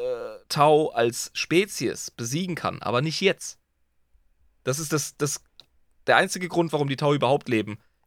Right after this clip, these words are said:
Immer und immer wieder, das zeigt sich in deren Geschichte, ist, weil das Imperium zu beschäftigt ist. Und das ist genau in dem Roman auch wieder der Fall.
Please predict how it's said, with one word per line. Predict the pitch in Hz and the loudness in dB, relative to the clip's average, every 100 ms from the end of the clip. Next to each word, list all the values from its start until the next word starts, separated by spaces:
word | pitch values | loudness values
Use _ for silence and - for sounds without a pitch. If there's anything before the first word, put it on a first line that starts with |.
| - | -2
Immer | 180 185 | 4 6
und | 165 | 4
immer | 165 151 | 2 2
wieder, | 143 127 113 | 2 2 2
das | - | 2
zeigt | 127 123 | 0 0
sich | 131 | -4
in | 131 | 0
deren | 123 117 | 0 0
Geschichte, | - 131 - | -4 -4 -2
ist, | 117 117 | 0 2
weil | |
das | 113 120 | 0 -2
Imperium | 113 120 131 131 | 0 0 0 -4
zu | - | -6
beschäftigt | 120 - 143 - - | -6 -2 -2 -4 -12
ist. | - - - - - | -14 -18 -18 -16 -2
Und | 143 | 0
das | 139 | 0
ist | 147 | 0
genau | 147 135 180 | 2 4 6
in | 160 | 4
dem | 156 165 | 4 4
Roman | 143 123 123 123 | 2 4 6 6
auch | 123 - | 4 0
wieder | 127 - | -6 -2
der | 113 | -2
Fall. | - - 151 | -4 -6 -6